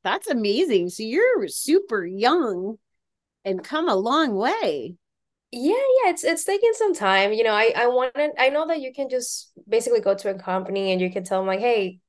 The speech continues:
Speaker 2: create something for me," but I wanted to create it myself first with my own flavor profiles that I had in mind, and then working with a formulator to come up with a commercial formulation, right? 'Cause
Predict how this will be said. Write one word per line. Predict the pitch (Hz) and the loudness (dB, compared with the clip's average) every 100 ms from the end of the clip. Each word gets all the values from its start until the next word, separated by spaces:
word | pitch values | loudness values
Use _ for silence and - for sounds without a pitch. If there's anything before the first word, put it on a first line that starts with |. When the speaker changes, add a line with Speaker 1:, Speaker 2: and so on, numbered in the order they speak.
| - | -14
Speaker 2:
create | - 214 202 208 | -2 0 2 0
something | 208 202 208 | -4 -4 -6
for | 196 202 | -4 -4
me," | 180 175 208 254 | -4 -4 -4 -2
but | 196 180 175 | 2 2 2
I | 190 | -2
wanted | 190 190 202 202 | -2 -4 -6 -8
to | 233 220 214 202 185 175 _ _ _ _ _ _ _ - _ _ _ - | -8 -4 -2 -2 -4 -8 _ _ _ _ _ _ _ -20 _ _ _ -2
create | 254 233 | 4 6
it | 233 | 4
myself | 220 190 - 196 196 | 0 -2 -2 -2 -2
first | - 185 233 | 2 2 0
with | 226 202 | -4 -6
my | 190 175 | -2 -2
own | 165 175 180 180 175 | 0 0 0 0 -4
flavor | 175 - 240 254 254 | -6 0 2 2 0
profiles | - 254 254 240 226 | 0 -2 0 -4 -2
that | 214 | -6
I | |
had | 208 214 | -6 -6
in | 208 | -4
mind, | 208 202 202 202 202 196 | -2 -2 0 0 -2 -4
and | 196 185 | -6 -4
then | 180 180 180 - _ _ _ | -2 -4 -6 -14 _ _ _
working | 196 196 196 202 | 2 2 2 0
with | 190 | 0
a | 185 180 180 190 - | 0 0 -2 -4 -4
formulator | 190 185 185 202 196 | -2 -2 -4 -6 -10
to | 175 | -12
come | - 185 | -6 -4
up | 180 | -2
with | 180 180 | -4 -4
a | 175 | -8
commercial | 175 208 233 208 | -6 -2 -2 -2
formulation, | 185 180 185 185 - 196 | -6 -8 -6 -8 -8 -10
right? | 190 196 | -10 -6
'Cause | 180 180 - | -6 -6 -10